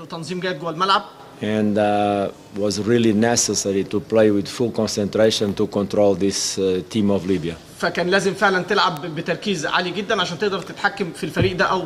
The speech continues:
Speaker 1: تسيطر عليه.
Speaker 2: Now that we have this position, uh, we are, uh, leading the group.
Speaker 1: دلوقتي احنا في مركز المتصدر المجموعة.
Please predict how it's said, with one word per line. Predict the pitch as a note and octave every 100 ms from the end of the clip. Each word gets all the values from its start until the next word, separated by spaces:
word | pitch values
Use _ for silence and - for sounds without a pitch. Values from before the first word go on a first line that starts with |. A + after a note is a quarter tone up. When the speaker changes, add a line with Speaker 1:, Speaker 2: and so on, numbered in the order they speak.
| - - - -
Speaker 1:
تسيطر | - - F3+ D#3+
عليه. | D3 A#2 - - G#2
Speaker 2:
Now | A#2+ A#2+
that | A#2+ A#2
we | G#2+
have | A#2 A2+ F2+
this | A2+ - -
position, | G2+ A#2 B2+ - A#2+ A2
uh, | G#2+ G2+ G2
we | G2 G2+ G2 G2
are, | F#2
uh, | F#2 F#2+ F#2 F2+
leading | A#2 G#2 G2+ G2
the |
group. | F#2 A2+ B2+ -
Speaker 1:
دلوقتي | D#3+ F3 F#3 F#3+
احنا | E3+ F3
في | F3
مركز | G3 - E3 -
المتصدر | E3+ E3 G#3+ G3
المجموعة. | F3 E3 D#3+ G3+ A#3